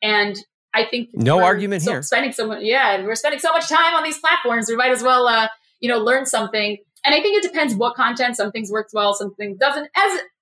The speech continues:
Speaker 1: as anything in content creation, you kinda have to do trial and error. But I do find the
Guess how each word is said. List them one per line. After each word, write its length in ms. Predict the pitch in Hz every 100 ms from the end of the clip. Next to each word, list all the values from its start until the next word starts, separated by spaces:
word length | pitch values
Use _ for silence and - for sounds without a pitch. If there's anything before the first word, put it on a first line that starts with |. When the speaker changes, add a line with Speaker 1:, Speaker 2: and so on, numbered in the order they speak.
| 330
Speaker 1:
as 100 | 330
anything 320 | 339 370 285
in 80 | 247
content 260 | 269 262
creation, 380 | 262 247 254 269
you 80 | 214
kinda 180 | 226 214
have 160 | 214 208
to 80 |
do 120 | 202 202
trial 320 | 226 220 208
and 100 | 185
error. 260 | 202 254 - _ -
But 240 | 185 233 233
I 100 | 240
do 160 | 294
find 220 | 330 302
the 140 | 226